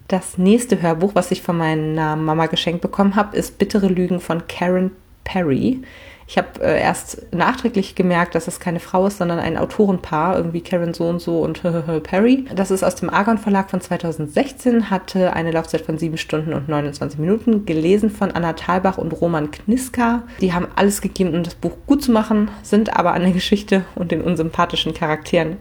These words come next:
gescheitert, aber mehr dazu gleich. Das Feld, auf das ich das für die Jahreschallenge gelegt hab, ist, lies ein Buch, in dessen Titel der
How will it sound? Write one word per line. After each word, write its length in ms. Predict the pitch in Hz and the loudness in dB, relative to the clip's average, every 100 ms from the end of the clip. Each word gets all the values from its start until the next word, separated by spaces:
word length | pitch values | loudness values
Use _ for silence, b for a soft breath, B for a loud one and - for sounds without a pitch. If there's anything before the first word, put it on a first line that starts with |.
| - | -4
gescheitert, 760 | 180 - - 180 180 156 - - - | -4 -4 -2 0 2 0 -2 -8 0
aber 180 | 170 | 2
mehr 160 | 156 151 | 4 2
dazu 280 | 147 147 147 | 0 0 -2
gleich. 420 | 143 - - - B B B B - | 0 -2 -4 -10 B B B B -14
Das 100 | - | -2
Feld, 220 | 208 202 | 2 4
auf 100 | 175 | 2
das 180 | 180 180 | 0 -2
ich 120 | - | -2
das 180 | 170 - | -4 -4
für 100 | 165 | -2
die 80 | 160 | 2
Jahreschallenge 580 | 190 220 - 190 185 - | 2 0 0 0 0 -2
gelegt 360 | 180 175 175 175 | 0 0 0 -2
hab, 200 | 160 - | -2 0
ist, 360 | 156 151 - | 0 0 -4
lies 220 | 156 175 - | -6 -4 -2
ein 160 | 165 | -2
Buch, 160 | 170 165 | -2 0
in 80 | 160 | 0
dessen 260 | 156 170 | 0 -4
Titel 240 | - 170 156 | -6 -2 0
der 140 | 147 | 0